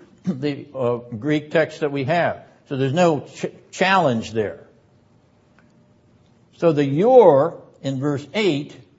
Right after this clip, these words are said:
would be on your behalf as a substitute for you. So notice the interesting mirror re-,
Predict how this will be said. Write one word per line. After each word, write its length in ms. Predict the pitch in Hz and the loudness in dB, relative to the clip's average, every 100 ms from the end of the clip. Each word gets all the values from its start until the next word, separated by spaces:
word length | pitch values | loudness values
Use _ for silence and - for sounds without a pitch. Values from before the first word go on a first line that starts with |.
| _ _ _ _ _ _ - | _ _ _ _ _ _ -8
would 200 | 147 131 | -6 -2
be 340 | 170 170 170 | 0 0 2
on 300 | 175 170 170 | 4 4 4
your 300 | 175 214 254 | 6 8 8
behalf 800 | 185 147 131 127 101 82 - - _ _ _ _ _ _ _ _ _ _ _ - | 6 -2 -2 -2 -4 -8 -20 -20 _ _ _ _ _ _ _ _ _ _ _ 0
as 180 | 160 165 | 2 2
a 120 | 165 | 0
substitute 1000 | - 180 170 180 175 180 170 160 - - _ | 4 4 4 -4 -2 0 0 -2 -14 -20 _
for 200 | - 160 165 | -8 -6 -2
you. 440 | 220 233 139 - - - _ _ _ _ _ _ _ _ _ - | -2 0 -2 -4 -20 -20 _ _ _ _ _ _ _ _ _ -12
So 180 | 151 | -10
notice 680 | 151 190 233 233 - - - - | -2 2 4 2 0 -8 -16 -8
the 120 | 160 | -8
interesting 800 | 165 190 175 196 - - 185 175 | -4 -4 -2 -6 -4 -4 -2 -2
mirror 440 | 190 220 185 135 - | 0 2 4 2 -2
re-, 360 | 131 117 127 | -8 -4 -4